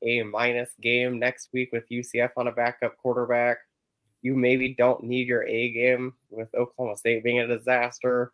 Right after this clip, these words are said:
So, like, you could be five and one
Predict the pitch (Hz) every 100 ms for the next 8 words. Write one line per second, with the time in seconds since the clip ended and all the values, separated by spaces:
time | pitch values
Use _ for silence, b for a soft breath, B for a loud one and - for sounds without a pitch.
0 | _ _ _ _ _ _ _ _ - -
1 | 143 120 131 135 123 - - 131 139 135
2 | 143 117 139 151 - 127 123 131 123 110
3 | 98 117 127 143 156